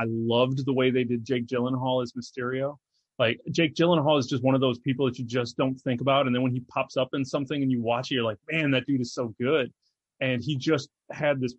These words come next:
perfect balance of mis-, the way that they did Mysterio, even with the, the swerve there as to who he was and what he really was doing. And just, uh, that was just all done so well and tied into the Tony Stark of it all. You know, it just was such,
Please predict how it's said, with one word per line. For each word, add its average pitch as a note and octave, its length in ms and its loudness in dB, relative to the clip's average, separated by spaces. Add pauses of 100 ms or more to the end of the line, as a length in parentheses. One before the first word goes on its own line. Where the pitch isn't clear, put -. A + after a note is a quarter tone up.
perfect E3 380 -2
balance C3 480 -2
of A#2+ 100 -4
mis-, A#2+ 180 -4 (140)
the C3 80 -2
way C3+ 200 2
that D#3+ 140 0
they C3+ 120 0
did C3+ 260 -2
Mysterio, C3 580 2
even B2 240 -2
with A#2+ 200 -12
the, A#2+ 320 2
the A#2+ 100 -4
swerve C3 540 -2
there A#2 280 0 (380)
as A#2+ 140 -2
to C3+ 100 0
who C3+ 160 0
he C3 140 4
was B2 380 0
and A#2+ 140 0
what A#2 180 -2
he B2+ 100 -2
really B2 300 0
was A#2+ 180 -2
doing. B2 440 0
And A2+ 280 -2 (360)
just, B2 260 -10 (160)
uh, B2 120 -10
that C3+ 180 4
was C3+ 140 0
just B2+ 180 -2
all C#3 220 4
done C#3+ 240 4
so C#3 180 0
well C3 280 4
and A#2+ 140 -2
tied B2 220 -2
into C3 200 0
the A#2 100 -6
Tony B2 320 -4
Stark B2 380 -2 (540)
of C3 140 2
it B2 140 0
all. A#2+ 500 2
You D#3 160 0
know, C3+ 200 2
it C3 100 0
just C3+ 320 -4
was C3+ 260 -4
such, - 560 -6